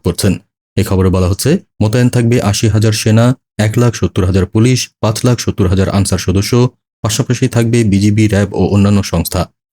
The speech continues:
ফুলেল শুভেচ্ছা প্রধান উপদেষ্টার, জেলখানায় নির্যাতনের অভিযোগ বিএনপির। দোয়া মাহফিল সহ নানা আয়োজনে খালেদা জিয়ার জন্মদিন পালিত। এ খবরে বলা হচ্ছে, দেশব্যাপী মিলাদ দোয়া মাহফিল আয়োজনের মধ্য দিয়ে গতকাল শুক্রবার দলের চেয়ারপারসন ও সাবেক প্রধানমন্ত্রী বেগম খালেদা জিয়ার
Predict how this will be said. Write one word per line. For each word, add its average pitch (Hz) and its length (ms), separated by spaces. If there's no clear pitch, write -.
ফুলেল 135 200
শুভেচ্ছা 123 460
প্রধান 104 300
উপদেষ্টার, 110 520
জেলখানায় 113 440
নির্যাতনের 95 520
অভিযোগ 107 500
বিএনপির। 87 420
দোয়া 98 180
মাহফিল 92 340
সহ 104 380
নানা 95 240
আয়োজনে 110 460
খালেদা 90 320
জিয়ার 87 200
জন্মদিন 104 420
পালিত। 80 260
এ 92 80
খবরে 92 260
বলা 90 180
হচ্ছে, 131 340
দেশব্যাপী 123 480
মিলাদ 110 360
দোয়া 92 180
মাহফিল 87 420
আয়োজনের 92 380
মধ্য 104 260
দিয়ে 123 200
গতকাল 90 320
শুক্রবার 110 480
দলের 82 200
চেয়ারপারসন 104 680
ও 87 80
সাবেক 85 280
প্রধানমন্ত্রী 110 540
বেগম 85 220
খালেদা 87 320
জিয়ার 92 300